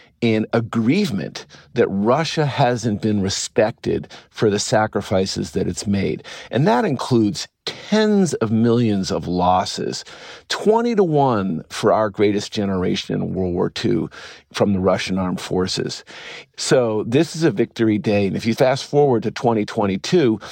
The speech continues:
Putin launched this campaign in February saying that he wanted to denazify Ukraine,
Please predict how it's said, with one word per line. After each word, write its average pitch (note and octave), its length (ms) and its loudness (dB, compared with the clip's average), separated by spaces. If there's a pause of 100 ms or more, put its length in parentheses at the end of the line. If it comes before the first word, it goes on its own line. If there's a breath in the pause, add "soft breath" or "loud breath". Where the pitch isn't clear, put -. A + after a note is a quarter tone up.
(220 loud breath)
Putin D#3 280 0
launched A#2+ 420 2
this A2 220 -2
campaign A2 560 0
in G2+ 100 0
February G2 920 2 (560 loud breath)
saying C#3 340 2
that A2 100 -2
he C3 100 4
wanted A2+ 300 2
to B2+ 100 0
denazify A#2 1500 0
Ukraine, F#2 680 -2